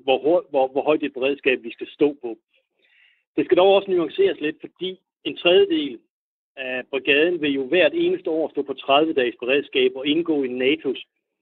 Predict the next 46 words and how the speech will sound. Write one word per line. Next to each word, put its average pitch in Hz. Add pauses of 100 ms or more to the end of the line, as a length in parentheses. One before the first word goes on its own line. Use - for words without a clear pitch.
(100)
Response, 135 (420)
øh, 131
Initiative. 127 (800)
Det 143
er 135
også 143
derfor, 170
vi 135
har 123
været 120
på 123
Brave 131
Lion, 131 (340)
hvor 131
vi 139
uddanner 139
det 117
bidrag. 113 (400)
Så -
man 143
kan 143
sige, 190
at 180
en 170
tredjedel 196
vil 127
kontinuerligt 160
stå 139
på 110
tredive 175
dage, 160
og 127
resten -
på 160
hundrede 135
og 139
firs 120
dage. 120
Og 135
det 226
er 202
rigtigt, 180 (800)
at 156
det 175
betyder, 190
at 131